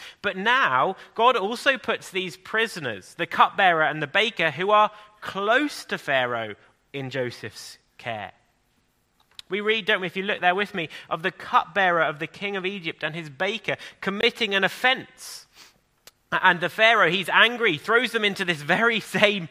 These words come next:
prison that Joseph is in. The writer makes it clear. That's in there, isn't it? See, links between Pharaoh, someone who could do something about Joseph's situation,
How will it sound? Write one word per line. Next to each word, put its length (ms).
prison 520
that 120
Joseph 360
is 120
in. 160
The 80
writer 400
makes 260
it 120
clear. 320
That's 220
in 200
there, 180
isn't 200
it? 380
See, 180
links 520
between 360
Pharaoh, 560
someone 240
who 100
could 260
do 220
something 340
about 240
Joseph's 440
situation, 640